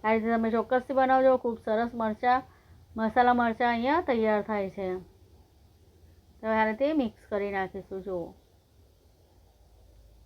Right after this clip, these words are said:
તો જો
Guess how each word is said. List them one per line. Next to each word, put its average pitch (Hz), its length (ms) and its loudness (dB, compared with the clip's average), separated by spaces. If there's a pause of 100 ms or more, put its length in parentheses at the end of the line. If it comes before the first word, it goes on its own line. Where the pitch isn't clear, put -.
(3000)
તો 202 80 -8
જો 220 160 0